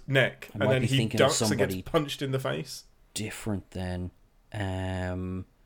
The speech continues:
Speaker 2: okay, no, I'm thinking of, maybe it's the main one,
Speaker 1: No,
Speaker 2: who
Speaker 1: the
Speaker 2: is
Speaker 1: main
Speaker 2: played
Speaker 1: elf is, yeah, different guy.
Speaker 2: That's who I'm thinking of, because he's one of two actors from Sabrina the Teenage Witch in this film.
Speaker 1: Correct, yes.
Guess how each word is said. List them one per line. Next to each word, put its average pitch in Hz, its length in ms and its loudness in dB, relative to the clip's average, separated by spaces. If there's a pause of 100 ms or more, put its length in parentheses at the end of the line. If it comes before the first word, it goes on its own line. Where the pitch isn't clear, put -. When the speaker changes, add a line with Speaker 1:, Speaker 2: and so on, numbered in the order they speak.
(680)
Speaker 2:
okay, 101 400 -2
no, 101 140 2
I'm 107 140 2
thinking 123 340 4
of, 113 420 6
maybe 117 320 6
it's 110 160 -2
the - 100 -2
main 117 420 6
one, 156 280 6 (220)
Speaker 1:
No, 175 160 8
Speaker 2:
who 123 80 10
Speaker 1:
the 160 100 6
Speaker 2:
is 156 80 4
Speaker 1:
main 202 220 6
Speaker 2:
played 175 120 2
Speaker 1:
elf 117 420 -2
is, 131 320 2
yeah, 123 240 6
different 131 360 0
guy. 117 320 -2 (720)
Speaker 2:
That's 123 220 6
who 131 120 10
I'm 117 100 6
thinking 117 200 2
of, 101 100 -2
because 117 240 0
he's 123 160 6
one 131 240 8
of 120 200 0
two 160 360 8
actors 131 460 2
from 117 240 2
Sabrina 139 380 2
the 127 80 -2
Teenage 147 320 2
Witch - 340 2
in 123 120 2
this 135 140 2
film. 110 120 2
Speaker 1:
Correct, - 580 2
yes. - 480 -6